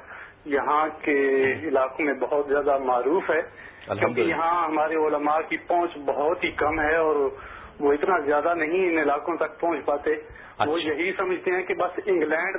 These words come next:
Speaker 1: تک ہی محدود رہنا چاہیے۔ ہمارے حالانکہ پاکستانی بھائی کافی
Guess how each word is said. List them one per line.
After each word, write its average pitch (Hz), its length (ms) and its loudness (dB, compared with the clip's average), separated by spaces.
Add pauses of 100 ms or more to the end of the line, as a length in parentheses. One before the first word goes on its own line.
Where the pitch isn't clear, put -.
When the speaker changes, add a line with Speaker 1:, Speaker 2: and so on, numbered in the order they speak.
Speaker 1:
تک - 380 -4
ہی 165 180 -2 (420)
محدود 147 480 0
رہنا 175 320 0
چاہیے۔ 147 360 -2 (460)
ہمارے 139 360 2
حالانکہ 156 360 -2
پاکستانی 143 560 -2
بھائی 135 220 0
کافی 143 440 -4